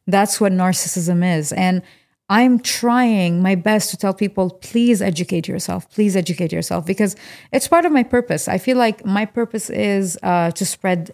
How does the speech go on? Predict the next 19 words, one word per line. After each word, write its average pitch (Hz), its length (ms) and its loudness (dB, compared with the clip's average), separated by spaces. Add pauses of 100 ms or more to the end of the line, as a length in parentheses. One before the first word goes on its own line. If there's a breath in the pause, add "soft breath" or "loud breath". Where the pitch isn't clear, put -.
(100)
light 180 520 0
and 180 160 0
to 185 80 -4
spread 180 520 -4
knowledge 175 600 0
and 175 420 -2
to 190 160 -4
serve 190 320 0
people. 143 420 -6 (420 loud breath)
And 202 420 4
when 202 220 0
I 262 160 4
speak 254 280 -4
about 202 240 0
narcissism, 180 680 -2
it's - 160 -4
not 349 160 -2
that 285 120 2
I'm, 226 360 2